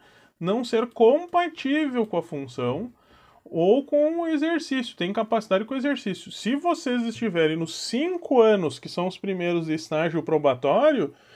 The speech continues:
e concluir isso, é rua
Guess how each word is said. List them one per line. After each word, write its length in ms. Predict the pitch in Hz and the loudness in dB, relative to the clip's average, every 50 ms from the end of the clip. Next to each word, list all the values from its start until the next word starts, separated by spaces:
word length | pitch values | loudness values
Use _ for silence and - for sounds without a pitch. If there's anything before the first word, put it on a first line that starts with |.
| - - - - | -20 -20 -14 -8
e 200 | 170 185 208 214 | -6 -4 -4 -2
concluir 920 | 220 - 226 233 226 220 226 208 185 185 214 262 262 220 208 220 262 330 | 0 2 2 2 2 2 0 0 2 2 2 0 0 0 2 2 2 2
isso, 420 | 339 339 - - - 202 - - - _ _ - | 2 0 0 0 0 0 0 -2 -6 _ _ 2
é 340 | 165 180 202 240 339 370 359 - _ _ _ _ - | 4 6 6 6 6 4 0 -4 _ _ _ _ -12
rua 680 | 196 185 156 147 202 262 320 349 320 196 131 117 120 | -8 -8 -2 2 6 8 10 10 10 10 8 6 2